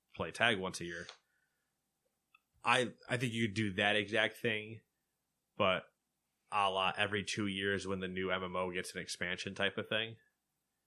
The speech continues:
And it's them going hard for a month with each other and the trials and tribulations of such. Having to deal with their,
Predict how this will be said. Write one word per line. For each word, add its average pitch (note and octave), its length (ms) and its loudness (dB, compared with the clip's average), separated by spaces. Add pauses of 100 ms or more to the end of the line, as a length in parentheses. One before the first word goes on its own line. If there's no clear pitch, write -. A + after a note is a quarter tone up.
(680)
And G#2 100 2
it's F#2 160 0
them G2 300 2
going F#2 240 0
hard F#2+ 360 4
for G2+ 160 2
a F#2 60 0
month F#2 280 -4 (140)
with G#2 160 -2
each G2+ 180 -2
other G#2+ 320 0 (580)
and F2+ 260 -10
the F#2 80 -4
trials F2+ 340 2
and F2+ 100 -10
tribulations F2 580 -6
of F2 120 -6
such. - 360 -6 (2250)
Having G#2 220 4
to F#2 80 -2
deal G2 180 2
with F#2 100 -4
their, F#2 220 0